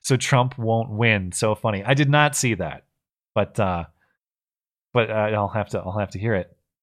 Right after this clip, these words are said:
Esoterica Unbound says, "You skipped my second chat about critical race theory B S." Sorry, man, I must have missed it. Uh, "By the way, no sympathy for your inability to find nine millimeter right now. Real Americans don't shoot metric weapons." Well, I have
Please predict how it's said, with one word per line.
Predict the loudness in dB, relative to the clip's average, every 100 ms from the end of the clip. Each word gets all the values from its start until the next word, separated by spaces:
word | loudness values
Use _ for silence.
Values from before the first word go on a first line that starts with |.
| -4
Esoterica | -2 0 2 0 0
Unbound | 0 4 4 4
says, | 0
"You | 0
skipped | 0 0 2
my | 2
second | 2 2 2
chat | 4 4
about | 4 2 0 -4
critical | -2 0 2
race | 2 2
theory | 2 0
B | 0
S." | 0 0
Sorry, | -2 -2
man, | -4 -8
I | -8
must | -8 -6
have | -6
missed | -4 -6
it. | -10 -16 _ _ _ _ _ _ _ _ _ _ _ _ _ _ _ _ -6
Uh, | -2
"By | 2 4
the | 4
way, | 6
no | 6
sympathy | 6 4 2 2 2
for | 2 2
your | 2
inability | 4 4 4 4 4 2
to | 0
find | 2 2 2 2
nine | 2 2
millimeter | 2 2 2 2
right | 2 2
now. | 4 2 2 -2 -20 _ _ _
Real | 4 6 6
Americans | 6 6 4 2 2
don't | 2 2
shoot | 0 2 2 2
metric | 2 2 2 -2
weapons." | 0 -2 -2 -2
Well, | 2 2 2
I | 2
have | 2 2 4 2 -2